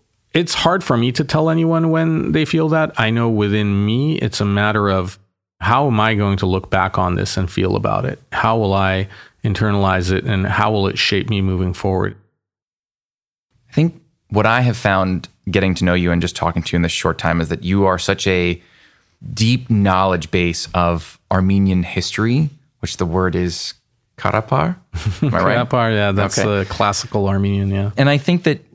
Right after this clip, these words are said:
Speaker 2: again, for someone like me learning along the way, and I would assume people who don't grow up in the diaspora, even though you also didn't grow up, you know, here in Glendale, I think that that must be gratifying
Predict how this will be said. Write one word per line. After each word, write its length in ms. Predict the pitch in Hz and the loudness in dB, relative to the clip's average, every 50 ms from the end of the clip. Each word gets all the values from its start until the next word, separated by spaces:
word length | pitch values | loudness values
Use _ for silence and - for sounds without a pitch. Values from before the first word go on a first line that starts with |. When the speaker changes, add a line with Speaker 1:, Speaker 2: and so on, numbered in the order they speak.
| - | -6
Speaker 2:
again, 360 | - 117 113 98 113 104 101 98 | -2 0 2 2 2 2 2 0
for 380 | - - 107 101 104 104 101 | 0 0 0 2 2 2 0
someone 360 | 95 - - 110 113 110 101 | 0 0 0 2 2 2 2
like 200 | 104 104 101 - | 2 2 2 2
me 280 | 135 147 151 151 143 139 | 2 2 2 4 2 2
learning 420 | 135 123 117 127 123 120 120 117 | 2 2 2 2 4 2 2 2
along 260 | 113 110 104 101 98 98 | 2 2 2 2 2 2
the 60 | 92 | 2
way, 500 | 95 110 123 123 120 117 113 113 110 - - - - - _ - | 2 2 2 4 4 2 2 0 -2 -6 -12 -20 -20 -20 _ -4
and 120 | - 92 | -2 0
I 100 | 95 92 | 2 2
would 140 | 90 92 92 | 2 0 0
assume 540 | 92 - - - 117 110 107 107 95 - - _ | -2 0 0 2 2 2 2 0 -2 -4 -8 _
people 240 | - 113 107 - 107 | -2 0 0 2 0
who 160 | 92 98 101 - - | -2 -2 -4 -6 -2
don't 260 | 107 - 113 123 - - | 0 0 2 2 0 0
grow 140 | 104 107 | 0 0
up 100 | 101 - | 2 2
in 80 | - 101 | 0 0
the 60 | 101 | 2
diaspora, 760 | 87 98 98 98 95 92 90 - - - 95 95 90 90 - | 2 2 2 2 2 0 -2 -2 -4 -2 0 2 2 0 0
even 200 | - 110 101 113 | 0 0 2 2
though 80 | 107 104 | 2 2
you 200 | 104 98 92 92 | 2 2 2 2
also 200 | 98 101 95 104 | 2 2 0 0
didn't 280 | 85 87 90 87 - - | 0 0 0 -2 -2 -2
grow 220 | - 98 98 95 | 0 0 0 0
up, 180 | 92 87 - _ - | 0 -4 -6 _ -6
you 80 | 92 | -2
know, 100 | 87 85 | -2 -2
here 160 | 85 92 98 95 | 0 0 0 0
in 100 | 90 85 | 0 0
Glendale, 480 | - 98 107 110 101 98 90 90 90 - - - - - - - - - _ _ _ _ _ | 0 0 2 2 2 2 0 0 -2 -6 -12 -20 -20 -20 -20 -20 -20 -20 _ _ _ _ _
I 80 | - 120 | 0 2
think 160 | 139 151 151 | 2 2 2
that 180 | 139 - 113 104 | 2 2 2 2
that 420 | 113 113 113 113 - - _ _ _ _ _ | 2 2 2 0 -2 -8 _ _ _ _ _
must 640 | - 110 117 127 143 156 156 - - - 117 104 120 | 0 2 2 4 4 2 0 -2 -6 -6 -6 -2 0
be 500 | 127 127 127 127 123 123 120 120 110 107 - - _ _ _ _ _ _ _ _ - - | 2 2 2 2 2 2 2 0 -2 -4 -6 -14 _ _ _ _ _ _ _ _ -6 -2
gratifying 1000 | - 120 127 131 143 147 135 - - 123 113 110 107 104 104 101 101 98 92 - | 0 2 2 2 2 0 0 0 0 2 2 2 2 2 2 2 0 0 -2 -4